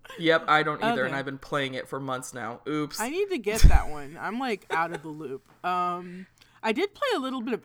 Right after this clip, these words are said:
Speaker 1: Animal Crossing 'cause I had a friend that, like, texted me out of nowhere and was like,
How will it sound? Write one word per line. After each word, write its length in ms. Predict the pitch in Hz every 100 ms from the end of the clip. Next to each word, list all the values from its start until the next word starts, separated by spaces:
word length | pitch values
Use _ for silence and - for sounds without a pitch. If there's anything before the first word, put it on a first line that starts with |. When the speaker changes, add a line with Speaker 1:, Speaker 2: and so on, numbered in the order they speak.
| -
Speaker 1:
Animal 380 | 214 247 311 233
Crossing 340 | - 190 208
'cause 100 | 220
I 60 | 247
had 120 | 247
a 40 |
friend 340 | 240 - 226 262
that, 120 | 214
like, 220 | 190 175
texted 360 | - 196 - 226
me 120 | 220
out 120 | 196
of 60 | 175
nowhere 340 | 170 214 185
and 100 | 165
was 160 | 170 165
like, 300 | 175 170 -